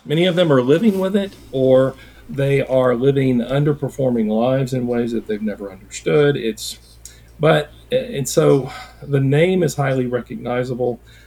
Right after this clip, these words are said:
but unfortunately, I think much of the time people, uh, have a misunderstanding of exactly what it is, and it's easily dismissed or discounted.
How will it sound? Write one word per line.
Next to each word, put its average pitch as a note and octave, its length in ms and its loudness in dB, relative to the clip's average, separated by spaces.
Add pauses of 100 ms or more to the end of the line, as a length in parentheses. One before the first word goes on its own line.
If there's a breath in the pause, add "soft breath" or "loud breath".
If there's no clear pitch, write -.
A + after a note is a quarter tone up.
(160 soft breath)
but A#2 140 0
unfortunately, A#2 800 0
I A2 60 -4
think A2+ 220 -6
much A#2 420 -2
of A2 100 -2
the G2+ 100 -8
time G#2 500 -10
people, G#2+ 440 -8 (140)
uh, G#2 260 -8 (640 soft breath)
have A#2 160 -2
a A2 80 0
misunderstanding A#2+ 1600 -2
of G#2 100 -6
exactly A2 600 -6
what G#2 160 -6
it G#2 100 -8
is, G#2+ 340 -2
and G#2+ 120 -8
it's G2+ 160 -14
easily G#2 340 -6
dismissed G#2 540 -6
or - 60 -8
discounted. F#2+ 600 -8